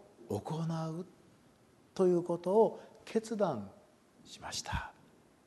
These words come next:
ダビデもまた王として、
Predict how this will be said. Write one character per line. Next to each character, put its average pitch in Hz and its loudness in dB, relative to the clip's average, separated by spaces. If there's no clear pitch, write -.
ダ 202 12
ビ 294 10
デ 247 10
も 226 8
ま 214 8
た 240 6
王 311 12
と 175 8
し - 4
て、 - 6